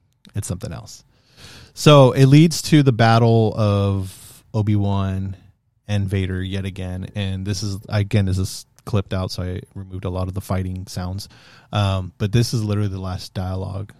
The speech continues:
they ever have to one another, which after seeing the show,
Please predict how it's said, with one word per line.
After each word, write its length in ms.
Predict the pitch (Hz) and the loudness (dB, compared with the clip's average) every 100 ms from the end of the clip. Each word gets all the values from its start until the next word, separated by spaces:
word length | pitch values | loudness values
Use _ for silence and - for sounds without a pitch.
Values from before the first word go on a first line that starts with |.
| _ - | _ -8
they 160 | 101 | -4
ever 160 | 98 95 | -4 -4
have 400 | 101 98 95 - | -4 -2 -4 -8
to 100 | - | -6
one 180 | 107 101 | -2 0
another, 320 | 107 113 95 | 0 -2 -2
which 380 | 101 95 - - _ _ - | -4 -6 -8 -18 _ _ -6
after 240 | 117 113 113 | -2 0 -2
seeing 380 | 110 143 156 135 | 0 0 2 2
the 100 | 110 | 0
show, 640 | - 147 151 95 90 | 2 4 6 4 2